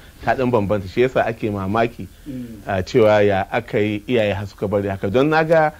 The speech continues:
Speaker 1: a jawabin da shugaba Muhammadu Buhari ya yi, ya yi magana cewa iyaye su tabbatar da 'ya'yansu da suka yi wannan ɓarna sun maida ta.
Speaker 2: Mm.
Speaker 1: Har na ga mutanen gari wasu suna ta yi masa dariya cewa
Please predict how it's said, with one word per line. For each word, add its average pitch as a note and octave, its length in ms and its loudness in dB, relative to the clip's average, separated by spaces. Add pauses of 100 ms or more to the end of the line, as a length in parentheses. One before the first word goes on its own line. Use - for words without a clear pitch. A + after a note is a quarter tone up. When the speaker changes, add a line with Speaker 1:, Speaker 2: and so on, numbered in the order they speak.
(220)
Speaker 1:
a B2+ 120 2
jawabin C#3+ 320 2
da B2 60 -2
shugaba B2 280 0
Muhammadu A2+ 420 -2
Buhari F#2+ 340 -6
ya G2 60 -8
yi, F#2+ 140 -10 (360)
ya A#2 200 2
yi F3 80 2
magana C3+ 300 2
cewa A2 520 -2 (160)
iyaye A2+ 500 0 (360)
su - 180 -8
tabbatar D3 500 0
da A#2+ 80 0
'ya'yansu C3+ 640 0
da G#2+ 60 -2
suka A2+ 180 -4
yi G#2+ 60 2
wannan A#2+ 320 0
ɓarna G2+ 260 -4
sun A#2 220 -4
maida A2+ 360 2
ta. - 120 -18
Speaker 2:
Mm. B2+ 280 -12
Speaker 1:
Har C3 120 -2
na C#3 100 6
ga C3 80 0
mutanen C#3 480 2
gari A#2+ 180 2
wasu B2 240 0
suna A#2 180 0
ta A#2+ 140 -2
yi C3 100 6
masa C3 280 0
dariya G#2+ 340 -2
cewa G#2+ 240 -2